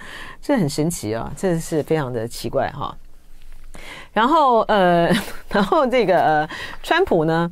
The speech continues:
他用了南 <laughs> 科达州州长呢，诺姆呢，去担任他的，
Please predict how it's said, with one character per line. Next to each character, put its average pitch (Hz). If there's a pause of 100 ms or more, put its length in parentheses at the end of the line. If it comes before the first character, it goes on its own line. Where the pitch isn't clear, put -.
(380)
他 294
用 277
了 160 (520)
南 202 (280)
<laughs> -
科 -
达 185
州 226
州 233
长 127
呢， 135
诺 285
姆 139
呢， 107
去 -
担 226
任 208
他 180
的， 147